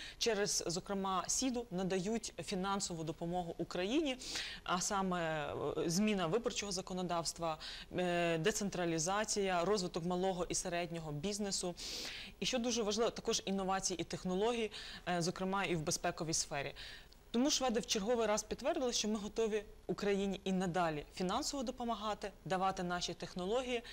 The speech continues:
ділитися інноваціями. Вони вважають, і вони це ще підтвердили, що успіх України економічний, е, розвиток вперед наш, це і буде достойна відповідь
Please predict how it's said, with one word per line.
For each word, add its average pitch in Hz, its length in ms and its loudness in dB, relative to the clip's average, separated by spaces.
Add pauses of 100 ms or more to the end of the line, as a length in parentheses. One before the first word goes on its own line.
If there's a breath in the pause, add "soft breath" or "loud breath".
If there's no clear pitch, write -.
(220 loud breath)
ділитися 190 600 2
інноваціями. 214 760 0 (380 loud breath)
Вони 208 220 4
вважають, 208 680 4
і 190 180 2
вони 190 160 2
це 196 120 -2
ще 185 240 2
підтвердили, 220 720 0 (100)
що - 180 -2 (140)
успіх 240 560 0
України 185 560 0 (240)
економічний, 190 880 -2 (440 loud breath)
е, 190 160 4
розвиток 208 440 2
вперед 240 540 0 (240 loud breath)
наш, 180 360 0
це 214 220 -2
і 202 80 2
буде 170 420 2 (140)
достойна 180 580 0
відповідь 160 600 -2